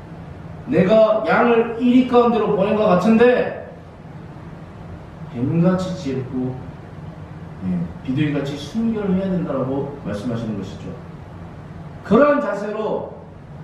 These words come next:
우리가 사명을 감당해야 된다고 말씀하고 있는 것입니다. 우리는 예수님의 삶 속에서, 예수님의 생애 속에서 이 뜻이 무엇인지를 분명히 알 수 있습니다.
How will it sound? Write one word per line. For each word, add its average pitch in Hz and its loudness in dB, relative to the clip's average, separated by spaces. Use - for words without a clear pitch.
우리가 135 2
사명을 196 2
감당해야 143 -2
된다고 117 -2
말씀하고 110 0
있는 117 2
것입니다. 98 -2
우리는 208 4
예수님의 247 6
삶 254 2
속에서, 196 0
예수님의 240 6
생애 294 4
속에서 165 -4
이 175 2
뜻이 165 -2
무엇인지를 139 0
분명히 131 0
알 110 0
수 131 -4
있습니다. 110 -6